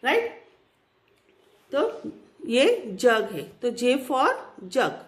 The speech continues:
तो हम J पर circle करेंगे। फिर kangaroo का pictures है, तो K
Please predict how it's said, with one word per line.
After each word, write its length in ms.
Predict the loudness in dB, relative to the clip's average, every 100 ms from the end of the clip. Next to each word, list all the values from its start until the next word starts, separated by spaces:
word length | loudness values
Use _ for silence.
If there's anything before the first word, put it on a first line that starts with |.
| _
तो 80 | -8
हम 480 | 0 4 2 0 -14
J 240 | 0 4 4 2
पर 120 | -4
circle 440 | -4 -8 -8 -10
करेंगे। 500 | -10 -10 -12 -12 -16 -20 _ _ _ -20 _
फिर 200 | 2 2 2 -4 -16 -20 _ -4
kangaroo 420 | 0 2 2 2
का 140 | 0
pictures 460 | 0 0 2 0 2
है, 460 | 2 2 0 -8 -6
तो 40 | -6
K 340 | -4 -2 -2